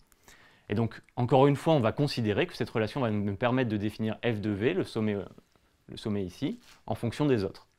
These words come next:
Alors là, on voit qu'on a une relation quadratique, donc il va falloir faire un choix de racine.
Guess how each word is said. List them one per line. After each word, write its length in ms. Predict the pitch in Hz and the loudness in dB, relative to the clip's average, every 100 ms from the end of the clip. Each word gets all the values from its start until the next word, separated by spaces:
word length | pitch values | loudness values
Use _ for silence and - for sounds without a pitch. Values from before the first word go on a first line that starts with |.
| _ _ _ _ | _ _ _ _
Alors 200 | 95 95 | -4 2
là, 80 | 131 | 4
on 60 | 139 | 6
voit 220 | 123 147 | 6 6
qu'on 300 | 131 120 110 | 4 2 2
a 60 | |
une 120 | 107 104 | 0 0
relation 320 | 107 113 117 | -2 -2 -2
quadratique, 540 | 117 104 101 160 - | 0 0 0 -2 -2
donc 140 | 107 107 | -6 -4
il 40 | |
va 60 | 101 | -4
falloir 280 | - 101 - | -2 -2 -2
faire 140 | 104 | -6
un 80 | 98 | -4
choix 200 | - 113 | -2 0
de 120 | 101 | 0
racine. 480 | 98 98 - 143 | -2 -4 -2 -2